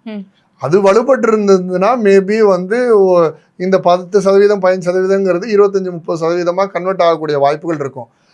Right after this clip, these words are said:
Speaker 2: அப்படி இருக்கும் பொழுது பார்ட்டியே பிரசன்ஸ் இல்லாத கேரளா, கேரளாவை பொறுத்த வரைக்கும் இவருடைய வாய்ஸ், வாய்ஸ் கொடுத்தாலே அங்க உள்ள யூத்தோடைய ஓட்டை அட்ராக்ட் பண்ண முடியுங்கிறது என்னுடைய ஒரு அனுமானமா இருக்கு.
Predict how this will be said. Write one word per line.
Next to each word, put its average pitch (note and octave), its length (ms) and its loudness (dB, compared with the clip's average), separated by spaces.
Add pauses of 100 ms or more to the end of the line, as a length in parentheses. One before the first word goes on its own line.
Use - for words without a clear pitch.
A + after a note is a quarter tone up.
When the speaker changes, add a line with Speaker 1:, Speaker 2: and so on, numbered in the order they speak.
(140)
Speaker 2:
அப்படி C#3 300 -2
இருக்கும் A#3 300 -2
பொழுது F#3+ 480 0 (100)
பார்ட்டியே A3 720 0
பிரசன்ஸ் G3+ 480 -4
இல்லாத A3 680 0 (420)
கேரளா, F#3 340 2 (180)
கேரளாவை C4 460 2
பொறுத்த G3 240 0
வரைக்கும் G3 300 0
இவருடைய G3 360 2
வாய்ஸ், D#3+ 580 0 (160)
வாய்ஸ் G#3+ 560 0
கொடுத்தாலே G3+ 480 2
அங்க G3+ 280 0
உள்ள F#3+ 180 0
யூத்தோடைய F#3+ 800 -2
ஓட்டை E3+ 480 0
அட்ராக்ட் G3 340 -4
பண்ண F3 180 -2
முடியுங்கிறது E3+ 580 -4 (360)
என்னுடைய F#3 500 2
ஒரு D#3+ 200 0
அனுமானமா D#3 560 -2
இருக்கு. C3 300 -10